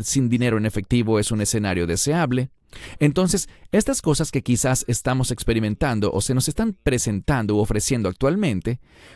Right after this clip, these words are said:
puede que verlas en ocasiones sea inofensivo, que no haya problema, y él nos muestra información importante, a pesar de que es un sujeto perverso, que niega a Dios y todo lo demás, pero sí nos brinda conocimientos sobre lo que el enemigo está planeando.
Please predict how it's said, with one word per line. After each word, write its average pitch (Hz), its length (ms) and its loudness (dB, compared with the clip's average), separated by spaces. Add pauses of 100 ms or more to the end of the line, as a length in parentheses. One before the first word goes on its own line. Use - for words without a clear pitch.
(120)
puede 170 240 2
que 151 120 2
verlas 139 380 2
en 127 80 2
ocasiones 117 540 0
sea 107 320 2
inofensivo, 110 720 0 (220)
que 127 140 0
no 185 480 2
haya 170 240 2
problema, 160 520 2 (320)
y 143 200 6
él 294 120 2
nos 254 180 0
muestra 127 500 2
información 117 580 0
importante, 117 680 -2 (260)
a - 80 0
pesar 226 300 2
de 214 100 0
que 151 80 -2
es 139 100 -4
un 147 100 0
sujeto - 360 0
perverso, 98 640 0 (240)
que 98 120 0
niega 98 500 2
a 80 40 -2
Dios 107 400 0
y 104 60 -4
todo 202 320 2
lo 113 80 2
demás, 92 540 -2 (480)
pero 110 240 4
sí 233 280 0
nos 214 220 0
brinda 123 300 2
conocimientos 104 720 0
sobre 104 280 2
lo 95 120 2
que 104 180 0
el 98 80 0
enemigo 98 420 0
está 98 300 0
planeando. 110 760 0